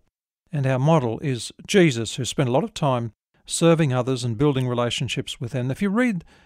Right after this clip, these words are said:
Matthew, Mark, Luke or John, and you'll come across events that show the love of Jesus, that show his compassion in action. So Jesus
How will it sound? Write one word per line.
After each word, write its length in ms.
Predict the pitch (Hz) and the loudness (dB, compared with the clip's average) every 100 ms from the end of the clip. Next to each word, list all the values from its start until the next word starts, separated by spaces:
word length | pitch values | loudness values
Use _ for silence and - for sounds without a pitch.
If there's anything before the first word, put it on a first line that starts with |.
| _ | _
Matthew, 300 | - 156 175 | 2 2 2
Mark, 320 | 143 147 156 151 | 2 4 2 2
Luke 200 | 143 151 | 0 0
or 80 | |
John, 440 | 131 135 131 127 131 | 0 0 0 -2 -4
and 140 | 160 | -2
you'll 100 | 143 | -2
come 220 | 156 226 269 | 0 -2 -2
across 360 | - 202 170 | -2 -2 0
events 340 | 160 147 139 - | 0 0 0 -4
that 140 | 120 | -8
show 480 | - - 196 160 117 - - _ _ | -4 2 4 4 0 -6 -20 _ _
the 100 | 151 | 0
love 240 | 139 160 | 2 2
of 140 | 147 113 | 0 -2
Jesus, 440 | - 151 110 107 | 0 0 0 -6
that 120 | 151 | -8
show 280 | - 156 147 | -2 0 2
his 220 | 135 143 | 2 -2
compassion 640 | - 143 - 170 165 - 160 | -2 -6 -2 0 2 0 -2
in 140 | 185 | 0
action. 400 | 165 196 - 113 - _ _ _ _ - | 0 0 -2 -8 -10 _ _ _ _ -4
So 200 | - 151 | 0 2
Jesus 480 | 120 190 156 147 | 4 4 4 0